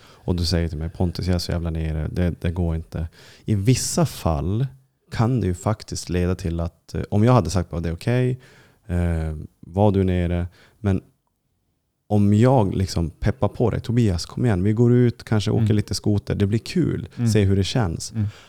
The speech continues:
Speaker 1: Att jag, jag ska acceptera att du är nere.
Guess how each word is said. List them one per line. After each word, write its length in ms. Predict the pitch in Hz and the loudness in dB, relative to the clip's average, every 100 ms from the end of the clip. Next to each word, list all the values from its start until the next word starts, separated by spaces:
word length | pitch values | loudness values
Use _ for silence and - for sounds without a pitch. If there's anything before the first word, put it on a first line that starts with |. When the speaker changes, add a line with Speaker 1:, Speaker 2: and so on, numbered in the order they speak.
| _ | _
Speaker 1:
Att 440 | 98 - _ - - - _ _ _ _ _ _ | -4 -4 _ -18 -16 -18 _ _ _ _ _ _
jag, 240 | 110 110 98 - - | 2 2 2 -6 -2
jag 140 | 113 | 0
ska 380 | 107 - 156 156 | 0 2 4 6
acceptera 800 | 127 - - - - 113 107 92 | 4 2 -4 -2 2 4 6 4
att 220 | - - | 0 -4
du 100 | - 85 | -2 0
är 40 | |
nere. 460 | 82 82 80 - | 2 0 0 -2